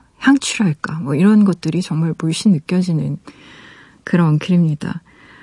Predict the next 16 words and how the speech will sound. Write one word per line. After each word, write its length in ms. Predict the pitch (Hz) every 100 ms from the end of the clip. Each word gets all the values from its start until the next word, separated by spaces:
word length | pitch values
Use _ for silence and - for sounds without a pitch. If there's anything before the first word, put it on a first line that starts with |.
| - - _ -
어, 340 | 196 196 190
이 100 | 190
돌담길을 840 | 214 202 226 277 - 233 226 220 233
끊겨져 420 | 302 330 339 311
있던 220 | - 240
일부 240 | 165 175
구간을 880 | 196 - 156 214 208 190 175 160 -
잇는 420 | 170 196 196 190 180 _ _ _ -
작업이 320 | - 160 160
지금 160 | 170 156
한참 320 | 208 254 339
중이래요. 540 | 285 165 156 170 262 269
그래서 300 | 185 180 190 - - - -
가을이면 480 | - 165 220 226 208
개방된다고 880 | 180 175 208 202 202 151 151 185 196
하니까 880 | 269 294 - 156 151 170 160 147